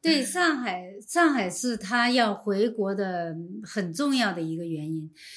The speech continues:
因为他当时答应了朋友好几件事情都是要在上海见面以后再聊、再谈的，所以他觉得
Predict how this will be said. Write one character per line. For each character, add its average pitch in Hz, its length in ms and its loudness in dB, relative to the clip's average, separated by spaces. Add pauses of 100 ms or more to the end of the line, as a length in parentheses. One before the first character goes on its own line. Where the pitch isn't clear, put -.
(140)
因 262 100 0
为 285 80 6
他 285 140 2
当 285 220 4
时 277 120 -4
答 262 220 4
应 269 180 4
了 208 80 0
朋 196 240 -6
友 208 140 -2
好 202 240 -4
几 240 160 -2
件 240 300 2
事 226 200 -4
情 175 320 -4
都 202 140 -2
是 208 140 -4
要 208 120 2
在 202 200 -2
上 220 400 -2
海 160 240 -8 (260)
见 285 220 4
面 240 280 4
以 160 120 -2
后 208 260 0
再 190 280 0
聊、 165 360 -4
再 185 180 -2
谈 151 400 -10
的， 156 180 -12 (420)
所 - 120 0
以 285 120 6
他 254 180 4
觉 214 220 2
得 196 340 0